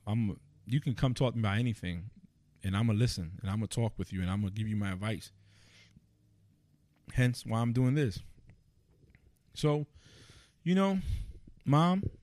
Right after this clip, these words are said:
I wanna say thank you. Thank you for giving me tools that schools don't teach you, for implementing things in me that are not taught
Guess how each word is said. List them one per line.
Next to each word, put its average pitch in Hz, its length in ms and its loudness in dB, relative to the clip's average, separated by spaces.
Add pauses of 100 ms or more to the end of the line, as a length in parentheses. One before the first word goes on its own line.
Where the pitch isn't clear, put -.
(640)
I 113 60 4
wanna 147 200 4
say 160 160 -2
thank 170 280 -2
you. - 100 -6 (800)
Thank 123 200 4
you 156 80 -2
for 131 400 2 (1300)
giving 156 300 6
me 151 100 4
tools 151 480 6
that 113 300 4
schools 147 380 6
don't 127 220 4
teach - 320 4
you, - 120 -14 (520)
for - 260 -4
implementing 139 720 4
things 127 360 0
in 123 180 2
me 113 140 2
that 101 280 -2 (1160)
are 120 80 0
not 117 260 0
taught - 300 2